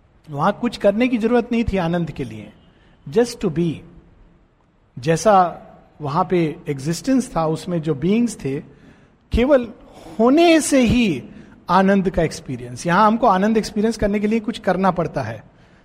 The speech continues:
चाहे अंदर जाके मेडिटेशन करना पड़े या कुछ क्रिएटिव काम करना पड़े। अगर हम कुछ नहीं करें, केवल हम हैं, तो धीरे धीरे डलनेस, इनर्शिया, इसमें हम चले जाते हैं। There just to be was a delight।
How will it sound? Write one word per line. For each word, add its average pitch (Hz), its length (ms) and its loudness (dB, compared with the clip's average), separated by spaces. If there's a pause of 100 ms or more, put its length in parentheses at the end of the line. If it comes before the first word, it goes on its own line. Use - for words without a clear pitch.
(100)
चाहे 175 420 2 (160)
अंदर 170 300 2
जाके 175 280 0
मेडिटेशन 170 560 -2
करना 190 300 2
पड़े 190 340 2 (420)
या 175 80 2
कुछ 190 220 -4
क्रिएटिव 196 520 2
काम 185 280 2
करना 160 280 0
पड़े। 113 300 -14 (420)
अगर 185 220 4
हम 226 80 2
कुछ 220 280 -4
नहीं 233 220 4
करें, 220 440 2
केवल 196 340 2
हम 180 180 2
हैं, 165 540 0 (260)
तो 190 100 0
धीरे 175 280 2
धीरे 190 260 2
डलनेस, 185 640 4
इनर्शिया, 175 760 2 (340)
इसमें 196 260 -2
हम 170 140 -2
चले 135 280 -4
जाते 117 280 -14
हैं। 117 180 -20 (680)
There 196 400 4
just 220 260 0
to 208 140 2
be 226 300 2 (440)
was 170 260 2
a - 60 -4
delight। 156 520 0